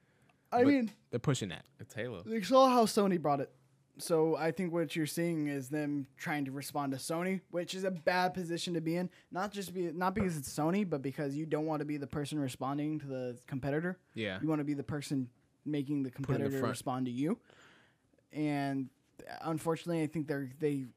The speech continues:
Speaker 1: <laughs> they fucked up because they coulda made Sony respond to them. They shoulda moved this
Speaker 2: They
Speaker 1: to
Speaker 2: should
Speaker 1: the
Speaker 2: have
Speaker 1: first
Speaker 2: made
Speaker 1: one.
Speaker 2: Sony respond to them.
Speaker 1: Yeah,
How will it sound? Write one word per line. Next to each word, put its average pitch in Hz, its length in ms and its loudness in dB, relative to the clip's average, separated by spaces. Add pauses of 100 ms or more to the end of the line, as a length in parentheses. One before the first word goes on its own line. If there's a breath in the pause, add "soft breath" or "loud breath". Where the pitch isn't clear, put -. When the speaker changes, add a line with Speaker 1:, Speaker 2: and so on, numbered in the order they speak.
(120)
Speaker 1:
<laughs> - 640 -14
they 147 120 -2
fucked 160 480 -4
up 214 180 4
because 170 240 0
they 180 140 4
coulda 190 180 2
made 180 180 0
Sony 165 240 -2
respond 151 320 -2
to 139 60 0
them. 139 240 0
They 147 120 2
shoulda 202 280 2
moved 175 500 0
this 180 340 0 (100)
Speaker 2:
They 120 100 -2
Speaker 1:
to 123 40 -2
Speaker 2:
should - 320 4
Speaker 1:
the 175 60 4
Speaker 2:
have 117 140 2
Speaker 1:
first 104 220 4
Speaker 2:
made 104 100 0
Speaker 1:
one. 117 100 -2
Speaker 2:
Sony 104 240 0
respond 95 400 -4
to 92 100 -8
them. 85 200 -6
Speaker 1:
Yeah, 147 180 0